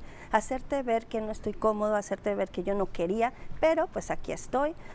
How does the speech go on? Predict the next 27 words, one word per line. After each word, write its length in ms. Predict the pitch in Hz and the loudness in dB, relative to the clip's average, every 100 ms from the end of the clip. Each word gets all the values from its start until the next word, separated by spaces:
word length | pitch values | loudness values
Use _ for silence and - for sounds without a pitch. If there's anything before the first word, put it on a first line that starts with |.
| - | -4
como 240 | 202 196 190 | -2 0 -2
tipo 320 | 226 - 247 | -4 0 2
haciéndote 480 | 214 202 208 - 196 | 2 0 -2 -2 -6
un 100 | 220 | -6
favor, 420 | 180 190 170 170 - - 190 | -6 -4 -2 -4 -10 -10 -4
¿no? 140 | 185 | -2
Entonces, 420 | 202 240 285 277 - - - 262 | -2 0 -2 -2 -6 -8 -4 0
ese, 380 | 302 370 359 - | 2 2 0 0
ese 160 | 247 311 | -2 -4
aspecto 600 | - - 254 - 233 254 | -4 -4 -4 -2 0 0
a 120 | 214 | -2
veces 260 | 240 277 | -4 -4
no 120 | 262 247 | -4 -4
lo 120 | 254 | -4
tomamos 420 | 220 208 226 - | -4 -4 -4 -6
en 120 | 190 | -6
cuenta, 420 | - 202 190 226 - - - - | -4 -2 -2 -2 -4 -12 -6 0
pero 160 | 208 | 0
es 120 | 233 | 2
muy 140 | 262 254 | 0 2
repeti-, 500 | 254 214 - 220 - - | 0 0 4 8 8 6
muy 280 | 214 220 226 | -2 -2 0
repetido, 560 | 240 214 - 247 202 - - | 0 -2 -2 -2 -2 -6 -14
¿sí? 240 | - - 226 | -8 -2 -2
Muchas 340 | 220 226 262 | -2 -4 -2
veces 280 | 240 233 254 | 0 0 0
también 360 | 226 214 226 | -4 -2 -4